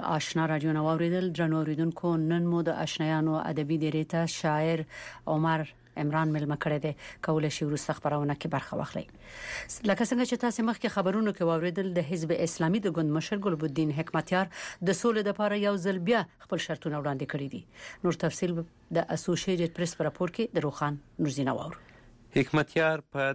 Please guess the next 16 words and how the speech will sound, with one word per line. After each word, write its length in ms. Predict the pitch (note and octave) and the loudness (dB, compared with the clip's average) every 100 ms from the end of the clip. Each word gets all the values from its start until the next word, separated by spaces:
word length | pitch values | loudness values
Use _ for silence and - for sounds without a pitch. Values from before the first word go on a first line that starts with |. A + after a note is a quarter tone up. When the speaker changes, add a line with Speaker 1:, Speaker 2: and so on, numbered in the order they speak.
| C3+ | 0
Speaker 2:
دغه 240 | C#3 C#3 | -2 -2
ویډیويي 360 | B2 A2 A#2 A#2+ A2 | -4 -2 0 0 0
پیغام 280 | G#2 B2+ C#3+ - | 0 2 0 0
کې 60 | A#2 | -2
ویلي 240 | B2+ B2 C3 | -2 -2 -2
دي 100 | C3 | -4
چې 80 | - A2 | -2 -2
په 20 | G2+ | 0
افغانستان 560 | A2 G2+ - B2+ C3 - | 0 -2 0 0 0 0
کې 280 | C3+ B2 A2+ | -2 -2 -4
حقیقي 460 | - A2 - C#3 C#3 A#2 | -6 -8 -2 -2 2 2
او 60 | G#2 G#2 | 2 0
عادلانه 480 | G#2+ G#2+ A2 B2 | 2 2 2 0
سوله 260 | - C3 C3 | 0 0 2
راتلای 400 | C#3+ - C3 G#2 - | 0 0 -2 -2 -6
سي. 180 | F#2 | -10